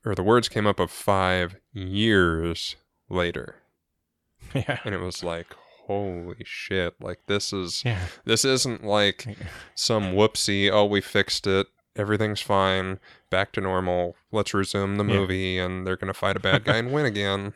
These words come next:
Speaker 1: this time."
Speaker 2: <laughs> Yeah.
Speaker 1: It was, "Oh, they've been gone for five years."
Speaker 2: Yeah, five years it's been like this.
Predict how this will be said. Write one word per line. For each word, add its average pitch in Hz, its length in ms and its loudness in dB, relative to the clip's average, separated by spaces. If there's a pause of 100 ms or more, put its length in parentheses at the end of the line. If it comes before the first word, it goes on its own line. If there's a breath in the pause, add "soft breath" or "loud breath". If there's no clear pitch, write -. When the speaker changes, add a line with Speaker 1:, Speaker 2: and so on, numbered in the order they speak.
(100)
Speaker 1:
this 95 200 -4
time." 98 540 -4
Speaker 2:
<laughs> - 100 -20
Yeah. 101 200 -2
Speaker 1:
It 110 80 -6
was, 95 300 -6
"Oh, 107 340 2 (380)
they've 107 160 0
been 120 160 -2
gone 104 280 -2
for - 120 -18
five 92 560 -6
years." - 640 -8 (840)
Speaker 2:
Yeah, 95 200 -4 (220)
five 120 300 2
years 104 260 4
it's 92 140 -6
been 95 200 -2
like 92 180 -6
this. 95 280 -14